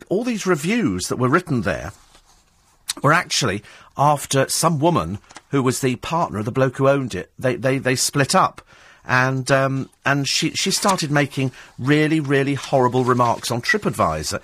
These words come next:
And consequently, uh, and this, this woman, Miss Griffiths, used different names. Big surprise there. That's what a load of mentally ill people do. They use different names and they write, they're not even mentally ill, these people. They're just, they're just nasty,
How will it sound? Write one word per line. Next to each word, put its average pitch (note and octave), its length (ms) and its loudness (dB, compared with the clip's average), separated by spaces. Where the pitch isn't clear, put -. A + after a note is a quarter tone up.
And F#3 100 -8
consequently, F3 920 -2
uh, C3+ 280 4
and C#3+ 100 0
this, G3 160 -2
this - 220 0
woman, A2+ 260 0
Miss B2 280 2
Griffiths, B2 580 0
used C3+ 220 2
different C#3 280 -2
names. C#3 440 0
Big - 220 -8
surprise F#2+ 420 2
there. A2+ 220 2
That's - 120 -2
what - 120 2
a C#3+ 40 4
load D3 260 2
of G#2 100 -6
mentally A2 320 -2
ill G2 100 -2
people G#2 320 -6
do. A2 180 0
They A2 120 0
use B2 200 0
different - 300 -6
names A2 380 0
and G#2+ 80 0
they A#2 60 2
write, A#2 200 4
they're G3 120 0
not B3+ 100 2
even C#3 140 0
mentally B2 320 0
ill, G2+ 100 2
these F2+ 160 -6
people. G2+ 220 -4
They're A#2 80 0
just, - 340 -2
they're B2 100 -4
just A2 180 -6
nasty, A2 580 2